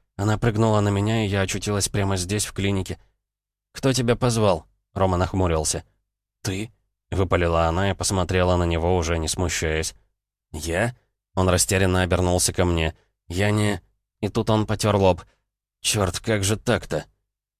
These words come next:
«Проклятие или оберег?» быстро спросил я, не сводя с брата взгляда.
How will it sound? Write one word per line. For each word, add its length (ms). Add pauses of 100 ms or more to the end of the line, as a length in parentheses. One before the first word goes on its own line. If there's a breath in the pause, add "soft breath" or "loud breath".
(160)
«Проклятие 580
или 340
оберег?» 500 (100)
быстро 340
спросил 440
я, 160
не 80
сводя 300
с 60
брата 300
взгляда. 480